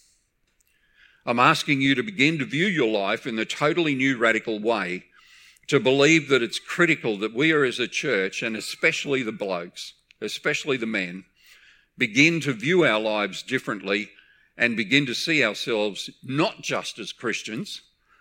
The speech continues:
not just as saved believers,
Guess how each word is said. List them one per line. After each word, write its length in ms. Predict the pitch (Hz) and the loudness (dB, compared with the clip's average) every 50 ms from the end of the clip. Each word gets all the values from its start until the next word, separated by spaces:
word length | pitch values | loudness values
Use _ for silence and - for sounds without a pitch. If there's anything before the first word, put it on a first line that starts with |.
| _ _ _ _ _ - | _ _ _ _ _ -6
not 240 | 120 135 170 170 | -2 -2 -2 -2
just 320 | - 202 190 160 - - 160 | -2 -2 -2 -2 -2 -4 -4
as 160 | 139 113 - | -4 -4 -4
saved 400 | - 143 127 120 120 107 90 - | -4 -2 -2 0 -2 -2 -4 -6
believers, 720 | - 113 110 113 120 123 104 - 92 90 95 110 - - - | -4 0 2 2 2 2 0 -4 -6 -6 -8 -10 -12 -16 -18